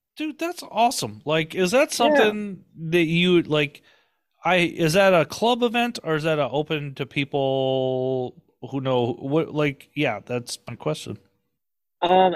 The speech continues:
Speaker 2: that is, that's open to everybody. There, there's a Facebook event. Um, Kate,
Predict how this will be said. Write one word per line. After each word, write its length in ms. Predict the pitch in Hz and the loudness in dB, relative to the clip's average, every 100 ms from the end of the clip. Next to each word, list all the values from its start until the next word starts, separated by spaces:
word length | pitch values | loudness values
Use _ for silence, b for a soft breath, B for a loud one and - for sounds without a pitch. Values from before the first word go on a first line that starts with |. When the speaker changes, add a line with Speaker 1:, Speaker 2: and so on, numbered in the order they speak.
| 160 | 0
Speaker 2:
that 220 | 175 214 247 | 0 2 2
is, 220 | 240 233 | 0 0
that's 240 | 190 226 - | -2 -4 -4
open 300 | 214 208 214 | -4 -4 -4
to 80 | 202 - | -8 -4
everybody. 520 | 196 208 196 196 202 | -2 -2 -2 -2 -2
There, 280 | 165 151 151 | -4 -6 -8
there's 160 | 151 147 | -8 -10
a 60 | 139 139 | -8 -6
Facebook 360 | 139 - 160 165 | -6 -4 -4 -4
event. 400 | 151 160 175 165 | 2 2 2 -4
Um, 420 | 143 143 131 120 _ - | -4 -4 -6 -16 _ -2
Kate, 280 | 160 185 | 2 2